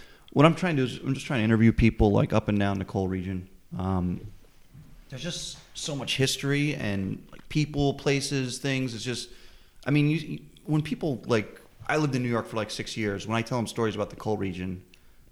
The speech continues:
people are, like, captivated by it. Like, they can't, they almost can't believe that, like, places like this exist. Um,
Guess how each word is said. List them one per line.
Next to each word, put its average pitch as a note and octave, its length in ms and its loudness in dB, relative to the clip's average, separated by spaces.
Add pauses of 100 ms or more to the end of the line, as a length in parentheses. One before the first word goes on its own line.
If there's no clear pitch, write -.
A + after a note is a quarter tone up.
people C3 260 4
are, G#2+ 80 6 (140)
like, - 180 -2
captivated F#2 560 2
by - 100 -2
it. G2+ 40 -2
Like, G#2+ 160 0
they G#2+ 80 2
can't, B2+ 300 -4
they C#3 220 2
almost D#3 340 2
can't D3+ 160 0
believe B2+ 320 -2
that, A2+ 180 -2
like, - 380 -4
places A#2 360 -6
like G#2 140 -2
this G#2 180 -6
exist. G2+ 480 -6 (560)
Um, G#2+ 540 2